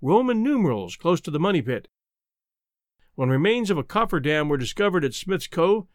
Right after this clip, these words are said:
they also found a ninety-foot long by two-inch wide border of wood bearing Roman numbers, indicating that someone using Latin inscriptions had built that dam, as well as the water venting systems.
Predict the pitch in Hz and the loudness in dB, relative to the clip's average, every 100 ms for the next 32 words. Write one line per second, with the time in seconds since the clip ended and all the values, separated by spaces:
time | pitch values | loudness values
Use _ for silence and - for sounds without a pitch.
0 | _ - 139 190 - 131 180 151 123 151 | _ -4 -2 0 -2 -2 0 0 0 2
1 | 226 226 196 - 220 160 156 170 185 - | 2 0 -2 0 0 2 2 2 0 -6
2 | _ - 127 - 233 202 - 143 160 165 | _ -4 -2 -2 0 -2 -2 -2 0 0
3 | 104 156 202 214 127 151 170 135 - _ | 0 0 2 2 2 2 2 0 -10 _
4 | 160 202 165 120 160 226 233 220 226 151 | 4 4 4 2 4 4 2 2 2 0
5 | 92 - _ _ _ - 196 180 196 170 | -2 -8 _ _ _ -2 -2 4 4 4
6 | 120 - 262 226 135 135 160 135 139 147 | 0 2 4 4 2 2 2 2 0 0
7 | 202 214 190 - 220 175 139 120 120 165 | 0 0 -2 0 0 0 -2 -2 0 0
8 | 175 147 127 110 226 139 80 - _ - | 0 -2 -2 0 0 -2 -4 -12 _ -8
9 | 131 226 254 143 165 208 208 170 240 214 | -2 2 4 4 2 2 4 4 2 0
10 | 151 143 131 - 95 - | -2 0 -4 -4 -14 -16